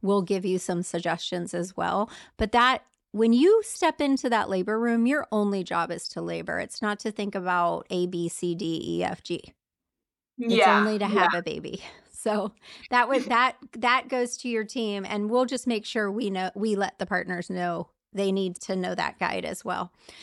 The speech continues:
Speaker 1: So
Speaker 2: Yeah.
Speaker 1: you are now have your epidural.
Speaker 2: Yeah,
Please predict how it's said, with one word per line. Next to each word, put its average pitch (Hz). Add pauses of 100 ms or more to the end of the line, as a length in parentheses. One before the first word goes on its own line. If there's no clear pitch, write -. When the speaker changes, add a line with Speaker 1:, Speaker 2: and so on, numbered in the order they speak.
(140)
Speaker 1:
So 208
Speaker 2:
Yeah. 202
Speaker 1:
you 247 (220)
are 208 (120)
now 214 (200)
have 233
your 277
epidural. 254 (1000)
Speaker 2:
Yeah, 214